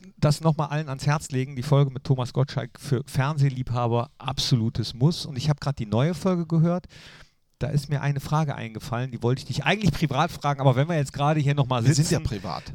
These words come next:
Speaker 1: ähm, dann, dann frage ich, frage ich dich das einfach.
Speaker 2: Nein.
Speaker 1: Hast du,
Speaker 2: Ach so.
Speaker 1: kennst du so Sachen, die man
Speaker 2: Ja.
Speaker 1: kauft, weil man sie gerade braucht und, äh, da sind dann mehrere, äh, Exemplare von drin, aber beim nächsten Mal, wenn du es wieder brauchst, weißt du nicht mehr, wo es ist.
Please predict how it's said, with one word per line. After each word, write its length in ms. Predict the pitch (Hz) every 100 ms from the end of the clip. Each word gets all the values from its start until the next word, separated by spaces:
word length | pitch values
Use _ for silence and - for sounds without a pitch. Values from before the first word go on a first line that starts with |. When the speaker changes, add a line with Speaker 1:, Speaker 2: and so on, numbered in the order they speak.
| -
Speaker 1:
ähm, 460 | 147 143 135 135 - _ - _
dann, 160 | 135 110
dann 160 | 131
frage 260 | - 147 131
ich, 260 | 139 - -
frage 320 | 143 - 139 123
ich 80 |
dich 120 | 120 -
das 200 | 101 147
einfach. 340 | 92 - 143 - 127
Speaker 2:
Nein. 300 | 113 101 78
Speaker 1:
Hast 260 | 185 -
du, 120 | 220 -
Speaker 2:
Ach 180 | - -
so. 120 | 95
Speaker 1:
kennst 320 | 185 233 -
du 80 | 233
so 120 | 180
Sachen, 580 | 160 175 - 123 208 226 _ - -
die 80 |
man 240 | 139 117 143
Speaker 2:
Ja. 80 | -
Speaker 1:
kauft, 600 | 190 143 214 - - - - _ _ _ _ _ _ _ _ -
weil 120 | 123
man 120 | 139 127
sie 80 |
gerade 320 | 135 117 113 110
braucht 640 | - 95 127 226 - - - _ _ - _ _
und, 420 | - 156 151 - -
äh, 340 | 151 147 147 143 _ _
da 120 | 135
sind 220 | 135 175
dann 140 | 151 147
mehrere, 680 | 214 190 135 123 131 127 - _ _ _ _ - - - - 110 -
äh, 20 |
Exemplare 600 | 156 - 143 147 139 143
von 180 | 147 139
drin, 220 | 147 -
aber 200 | 147 147
beim 140 | 139
nächsten 360 | 139 240 - -
Mal, 120 | 120
wenn 140 | 123
du 40 | 123
es 120 | -
wieder 140 | 135
brauchst, 340 | 117 131 160 -
weißt 220 | 143 151
du 60 | 151
nicht 180 | 139 139
mehr, 100 | 113
wo 100 | 117
es 120 | -
ist. 320 | 156 - -